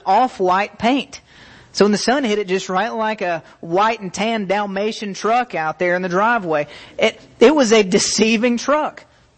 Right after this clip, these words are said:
Superficially, it was a great deal, right? It was a nice looking truck. They had improved it cosmetically,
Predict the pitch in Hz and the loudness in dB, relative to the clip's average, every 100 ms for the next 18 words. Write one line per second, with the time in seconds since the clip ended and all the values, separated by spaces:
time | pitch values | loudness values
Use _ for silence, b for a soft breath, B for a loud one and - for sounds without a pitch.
0 | _ _ - - 311 269 - 302 - 208 | _ _ -6 -2 0 -2 0 0 2 0
1 | 202 220 320 285 254 175 180 240 226 277 | 2 2 -2 -6 -4 2 2 2 -2 2
2 | 269 202 202 220 247 254 226 202 202 233 | 2 4 2 0 -2 -4 -6 -4 -2 -2
3 | 226 220 220 202 233 180 202 269 226 170 | -2 -4 -2 0 0 0 -2 -2 -4 -4
4 | 214 277 247 185 - 196 190 165 170 240 | -2 -2 -2 -6 -2 -2 -2 -2 -2 -2
5 | 180 147 127 147 | -2 -8 -12 -12